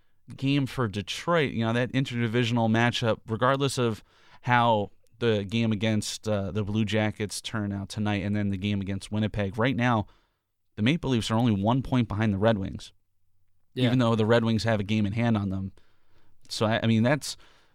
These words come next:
Speaker 1: yeah, it's so very early to talk about, you know, putting them out of the playoff spot. But, I mean, for, for a momentum standpoint, you're gonna be battling this team. I think the Red Wings and Maple Leafs are going to be battling for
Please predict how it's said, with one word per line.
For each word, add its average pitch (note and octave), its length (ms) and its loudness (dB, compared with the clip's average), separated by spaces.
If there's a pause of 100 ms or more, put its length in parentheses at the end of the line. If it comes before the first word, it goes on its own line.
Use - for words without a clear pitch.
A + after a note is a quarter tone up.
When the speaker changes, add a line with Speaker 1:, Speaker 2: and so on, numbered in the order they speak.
(140)
Speaker 1:
yeah, B2+ 140 2
it's A2+ 100 0
so E3+ 220 2
very C#3 340 4
early G2+ 460 0 (280)
to - 80 -18
talk G2+ 240 -2
about, F#2+ 340 -4
you F#2 100 -10
know, F#2+ 200 -12 (400)
putting - 180 -2
them G#2 120 0
out G#2 100 0
of G2 40 -6
the F#2+ 80 -10
playoff G#2 300 -2
spot. - 280 -10
But, D3+ 180 2
I C#3 60 2
mean, C#3 180 0
for, C3+ 300 0
for D#3+ 220 -4
a - 20 -2
momentum C3 520 -4
standpoint, A2+ 720 -4 (1040)
you're C#3 160 -2
gonna D3+ 120 2
be C3 100 4
battling A#2+ 460 2
this G#2 160 -2
team. A2 180 -4
I C3+ 100 0
think C3 140 -4
the A2 80 -2
Red A#2+ 180 4
Wings A2 180 2
and G2+ 100 0
Maple G#2 260 0
Leafs G2+ 200 -2
are G2+ 80 -6
going G#2+ 280 -2
to F#2 40 -6
be F#2+ 100 -10
battling G2+ 520 -2
for G#2 460 -2